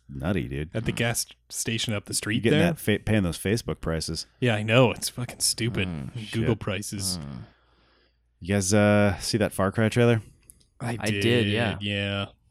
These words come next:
Speaker 1: What do you think?
Speaker 2: Uh, I think it's funny that, like,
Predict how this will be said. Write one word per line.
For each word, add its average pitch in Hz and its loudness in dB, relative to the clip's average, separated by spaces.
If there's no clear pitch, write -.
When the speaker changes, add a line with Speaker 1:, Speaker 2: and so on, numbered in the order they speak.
Speaker 1:
What 98 2
do 95 4
you - -2
think? 135 2
Speaker 2:
Uh, 117 -2
I 139 0
think 180 0
it's - 0
funny 127 6
that, 113 2
like, 107 4